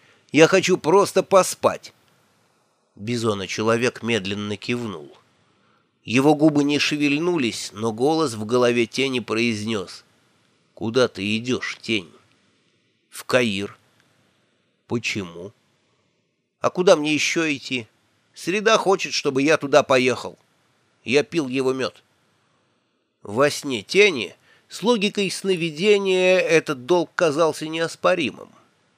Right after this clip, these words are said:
Он трижды выпил мёд среды и тем самым скрепил уговор. Какой ещё у него теперь остаётся выбор? Бизона-человек протянул руку к огню, помешать угли,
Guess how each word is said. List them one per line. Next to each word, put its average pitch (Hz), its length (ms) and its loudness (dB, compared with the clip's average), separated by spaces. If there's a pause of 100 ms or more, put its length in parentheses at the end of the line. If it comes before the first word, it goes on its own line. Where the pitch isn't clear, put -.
(120)
Он 226 300 4
трижды 170 520 0
выпил 151 520 -2
мёд 147 260 -2
среды 135 540 -4 (260)
и 143 140 -10
тем 139 240 -2
самым 127 400 2
скрепил 104 520 -6
уговор. 123 480 -2 (800)
Какой 196 340 6
ещё 131 380 2
у 143 120 4
него 113 220 -2
теперь 113 460 -2
остаётся 104 640 -4
выбор? 120 400 -6 (1300)
Бизона-человек 117 1080 0
протянул 127 560 2
руку 127 260 -2
к - 120 0
огню, 123 420 0 (260)
помешать 113 640 0
угли, 90 460 -6